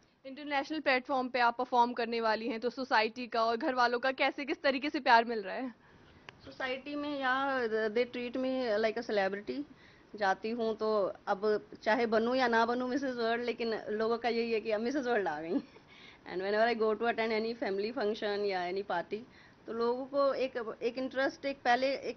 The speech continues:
Speaker 2: curiosity होती है कि कौन है वो, है ना? जो नहीं भी जानते, they come to meet me and they introduce themselves। और सोसाइटी में भी बहुत ही अच्छा है, लोग बहुत प्यार करते हैं।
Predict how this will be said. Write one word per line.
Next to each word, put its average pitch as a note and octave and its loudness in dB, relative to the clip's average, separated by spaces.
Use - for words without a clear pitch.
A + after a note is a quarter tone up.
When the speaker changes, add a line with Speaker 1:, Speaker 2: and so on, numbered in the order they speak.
Speaker 2:
curiosity C#4+ -4
होती A3 -2
है A3 -2
कि A#3 -12
कौन B3+ -2
है A3 0
वो, E3 -4
है - -18
ना? B3 -2
जो A#3+ 2
नहीं C4 4
भी C#4 -2
जानते, C4 4
they B3+ 4
come A#3+ 4
to B3 -4
meet A#3 -2
me A#3 -2
and - -8
they G3+ -2
introduce A3+ -2
themselves। G#3+ -2
और G3+ -10
सोसाइटी B3 -4
में C4+ -4
भी C4+ -6
बहुत A#3+ 0
ही B3+ -8
अच्छा B3 -10
है, A#3+ -2
लोग G#3+ -6
बहुत G3+ -4
प्यार G3 2
करते A3 -8
हैं। A#3+ -10